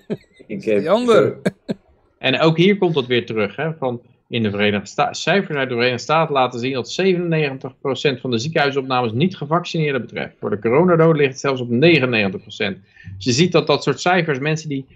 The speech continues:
Speaker 3: die plukken gewoon de cijfers eruit waar ze zin in hebben. Die kijken voor de rest niet te veel wat er in die frikandel zit, hoe ze, hoe die tot stand gekomen zijn, die cijfers.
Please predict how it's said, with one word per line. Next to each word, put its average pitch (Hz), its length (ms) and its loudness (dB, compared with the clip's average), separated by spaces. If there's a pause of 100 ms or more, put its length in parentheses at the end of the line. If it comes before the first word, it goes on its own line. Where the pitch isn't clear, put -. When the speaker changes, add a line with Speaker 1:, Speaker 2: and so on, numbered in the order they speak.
(240)
Speaker 3:
die 131 180 0
plukken 170 280 2
gewoon 139 280 2
de 131 60 -6
cijfers 151 420 -2
eruit 135 240 -2
waar 135 160 0
ze 120 120 -8
zin 160 200 -2
in 131 100 -4
hebben. 117 300 -2
Die 127 100 -6
kijken 131 300 -2
voor 127 100 -6
de 131 60 -2
rest 123 180 -2
niet 139 180 -8
te 123 100 -12
veel 117 380 0
wat 110 180 0
er 117 60 -2
in 117 100 0
die 110 100 -4
frikandel 107 500 0
zit, 135 360 -2
hoe 131 200 -4
ze, 117 120 -4
hoe 120 120 -2
die 117 140 -2
tot 107 160 -4
stand 131 240 -2
gekomen 143 360 0
zijn, 139 220 0
die 143 100 -8
cijfers. 135 420 0